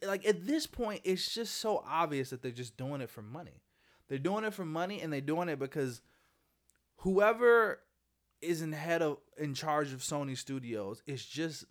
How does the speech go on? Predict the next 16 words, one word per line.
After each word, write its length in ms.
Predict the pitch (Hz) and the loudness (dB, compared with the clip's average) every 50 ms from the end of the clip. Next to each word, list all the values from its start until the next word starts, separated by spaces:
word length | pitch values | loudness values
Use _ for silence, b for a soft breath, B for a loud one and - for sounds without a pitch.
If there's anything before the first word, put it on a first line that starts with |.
| - - | -16 -4
fucking, 520 | - 160 160 151 - 143 131 127 123 117 - _ | -2 -2 -2 -2 -6 -8 -8 -8 -8 -10 -10 _
at 120 | 147 160 156 | -2 0 2
this 140 | 233 277 302 | 2 0 0
point, 280 | - - 277 254 208 196 | 0 -2 -2 -2 -2 -2
they're 120 | 180 165 | -4 -4
just 300 | 156 156 170 170 147 131 | -2 -2 -6 -6 -6 -6
being 260 | 135 151 151 147 139 | -4 -4 -4 -4 -4
stubborn. 560 | 131 - - - 190 208 247 131 107 82 80 - _ _ _ _ _ _ _ _ _ _ _ _ _ _ _ _ _ _ _ _ _ 131 | -6 -8 -6 -4 -4 -4 -4 -4 -8 -10 -12 -16 _ _ _ _ _ _ _ _ _ _ _ _ _ _ _ _ _ _ _ _ _ 0
Like, 200 | 143 156 160 151 | 2 2 2 2
you're 140 | 151 165 165 | 2 0 0
just, 480 | 139 131 131 151 202 214 202 185 - | 0 -4 -2 4 4 4 4 2 -4
you're 140 | 160 160 170 | -2 -4 -4
just 500 | 147 127 - 165 190 190 185 - 143 131 | -4 -2 0 2 2 4 2 0 -6 -4
being 260 | 131 156 156 151 143 135 | -2 0 0 0 -2 -4
hard-headed. 760 | 123 - - 131 123 120 113 107 - 110 90 76 65 58 - _ | -8 -8 -6 -4 -4 -4 -4 -6 -10 -14 -14 -14 -14 -18 -14 _
Like, 320 | 123 117 117 120 117 - | -10 -8 -8 -8 -10 -14